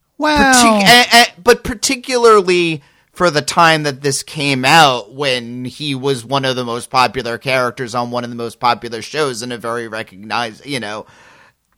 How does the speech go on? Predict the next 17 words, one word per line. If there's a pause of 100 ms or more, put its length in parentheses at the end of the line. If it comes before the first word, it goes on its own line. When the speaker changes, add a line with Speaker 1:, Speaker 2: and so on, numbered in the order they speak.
(880)
Speaker 2:
it's, (100)
he
doesn't
transcend
the
character,
and (1800)
yeah,
that's,
that's
a, (260)
it's
awkward
almost.
It's
like
he's